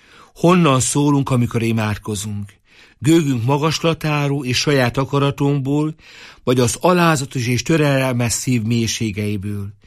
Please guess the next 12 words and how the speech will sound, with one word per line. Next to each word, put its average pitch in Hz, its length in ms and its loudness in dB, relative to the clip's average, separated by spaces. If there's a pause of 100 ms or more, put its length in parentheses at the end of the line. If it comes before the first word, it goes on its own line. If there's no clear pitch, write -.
(520)
Aki - 260 0
magát 156 440 2
megalázza, 139 760 0
azt 123 220 -4
felmagasztalják", 110 1160 -4
mondja 110 320 0
Jézus. 107 560 -2 (920)
Az - 200 0
alázat 156 840 2 (160)
az 113 300 -6
imádság 127 760 -2
alapja. 104 680 -6